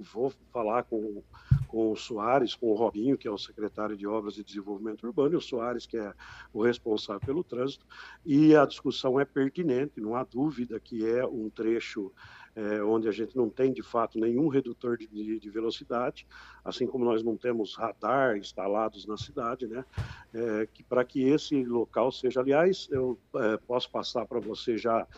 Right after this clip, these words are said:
é, de antemão uma notícia importante: o prefeito Ciro Ferrari assinou na última quinta-feira o contrato de sinalização da nossa cidade também. Então agora, é, todo o nosso anel viário, as principais vias de nossa cidade vão começar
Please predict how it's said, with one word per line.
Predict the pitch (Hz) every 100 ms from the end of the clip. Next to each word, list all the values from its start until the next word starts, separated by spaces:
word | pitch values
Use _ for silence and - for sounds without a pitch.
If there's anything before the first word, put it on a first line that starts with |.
| - - - -
é, | 113 107
de | 113
antemão | 117 120 113 135
uma | 143
notícia | 131 127 127 - 123
importante: | 120 120 110 - 113 151
o | 165
prefeito | 123 - 123 -
Ciro | 123
Ferrari | - 117 113 117
assinou | 113 - 107 117 131 107 _ - - 113
na | 123
última | 120 - 120 113
quinta-feira | 120 110 135 - 127 143
o | 151
contrato | 156 139 135 147 -
de | 147
sinalização | - 175 165 170 170 147 - 143
da | 147
nossa | 135 135 -
cidade | - 160 127 123 -
também. | 135 104 85 _ - - _ -
Então | 101 123 127 139
agora, | 131 113 120 127 143 - - - -
é, | 113 117
todo | - 156 170
o |
nosso | 156 147 131 135
anel | 123 123 120
viário, | 107 117 139 120
as | -
principais | 127 120 131 160 175 120
vias | 127 139 120
de | 117
nossa | 120 113 107
cidade | - 113 123 139
vão | 143 143 143
começar | 147 143 - 127 127 104